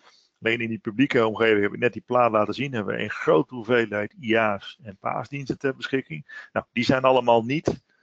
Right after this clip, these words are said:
op het lijstje om allemaal gepoord te worden naar een Azure Stack-omgeving. Op dit moment zijn wij G A met Azure Stack en daar zit compute, storage en netwerken zit erin.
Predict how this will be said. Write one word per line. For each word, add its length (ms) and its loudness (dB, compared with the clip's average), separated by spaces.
op 160 0
het 100 0
lijstje 340 2
om 60 -6
allemaal 220 2
gepoord 340 -2
te 60 -2
worden 640 2
naar 300 2
een 220 -4
Azure 280 0
Stack-omgeving. 680 -4
Op 120 -20
dit 120 2
moment 300 0
zijn 180 0
wij 160 4
G 220 -4
A 200 2
met 180 0
Azure 260 0
Stack 220 -2
en 100 -2
daar 120 2
zit 180 -6
compute, 440 -6
storage 420 -2
en 60 -8
netwerken 400 2
zit 180 -2
erin. 340 -2